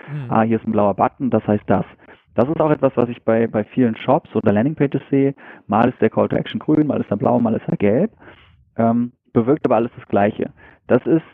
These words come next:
Speaker 2: nicht unbedingt sinnvoll. Das ist bei Headspace auch so, weil es einfach eine Designfrage ist.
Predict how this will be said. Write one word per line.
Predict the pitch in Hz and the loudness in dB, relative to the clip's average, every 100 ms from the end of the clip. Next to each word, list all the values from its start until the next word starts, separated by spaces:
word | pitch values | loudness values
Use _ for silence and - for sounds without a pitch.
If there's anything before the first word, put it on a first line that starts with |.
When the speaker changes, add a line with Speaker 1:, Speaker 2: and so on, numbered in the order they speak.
| _ _ _ - | _ _ _ -4
Speaker 2:
nicht | 123 170 - | -2 -2 -2
unbedingt | 139 135 127 107 | -2 0 0 -2
sinnvoll. | 131 - 196 | -4 0 0
Das | 175 | 0
ist | 120 - _ - | -2 -6 _ -2
bei | 104 | 0
Headspace | - - 104 104 | 0 0 -2 0
auch | - 151 - | 0 -2 0
so, | 165 | 0
weil | 127 | 0
es | 117 | -2
einfach | 110 113 | -4 -2
eine | 107 | -2
Designfrage | 104 101 107 143 - 143 143 | -2 -2 -2 0 0 0 0
ist. | 147 | -6